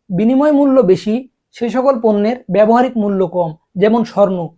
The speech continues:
স্বর্ণের বিনিময় মূল্য অনেক বেশি, কিন্তু এটা কম ব্যবহার করা হয়।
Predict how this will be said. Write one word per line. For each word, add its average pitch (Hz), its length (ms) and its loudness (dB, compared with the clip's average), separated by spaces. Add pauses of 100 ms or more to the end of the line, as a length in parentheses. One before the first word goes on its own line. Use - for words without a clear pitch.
(240)
স্বর্ণের 226 420 0
বিনিময় 220 400 0
মূল্য 240 420 0
অনেক 226 340 2
বেশি, 180 300 -4 (240)
কিন্তু 233 240 -2
এটা 226 120 0
কম 240 280 2
ব্যবহার 185 320 2
করা 170 180 -2
হয়। 135 240 -8